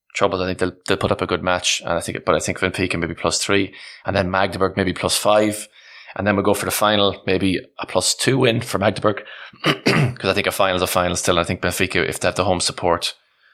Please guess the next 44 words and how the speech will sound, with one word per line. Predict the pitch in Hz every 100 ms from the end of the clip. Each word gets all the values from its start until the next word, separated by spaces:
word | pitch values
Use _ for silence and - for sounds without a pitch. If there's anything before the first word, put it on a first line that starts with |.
| _
will | -
make | 87 85
an |
incredible | 82 - 82 80
game | 82 82
of | 78
it. | 78
So | -
I'll | 82
say | - 80
maybe | 80 76
just | 80 80 78
a | -
two-goal | - 110 92 87
win | 85 78
for | - 76 76 69 _ - - - -
Magdeburg. | 87 87 90 85 82 -
And | 85 90
maybe | 92 90
your | 87
M | 110 113
V | 104 92
P, | - 95 95 92 - _ _ _ _ _ _ _ _ _
maybe | 87 90
Damgaard. | 101 107 123 123 127 - _ _ _ _
He, | - 98 95
uh, | 92 92 - _ _
has | - 101
seemed | 101
to | -
be |
playing | - 95
pretty | 92 92
well | 92
in | 92
the | 90
European | 90 -
League | 85 87
recently, | 90 - - 92
so | - 87 80 - _ _ _ _ _
maybe | - 82
go | 80
for | 85
Damgaard. | 76 80 82 80